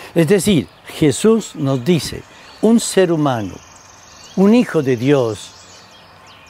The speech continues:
vale mucho más que todos los bienes perecederos del mundo.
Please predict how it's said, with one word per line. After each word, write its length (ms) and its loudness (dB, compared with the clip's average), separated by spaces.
vale 580 0
mucho 360 0
más 440 -2
que 120 -4
todos 360 -2
los 180 -2
bienes 1000 -4
perecederos 720 0
del 160 2
mundo. 360 -2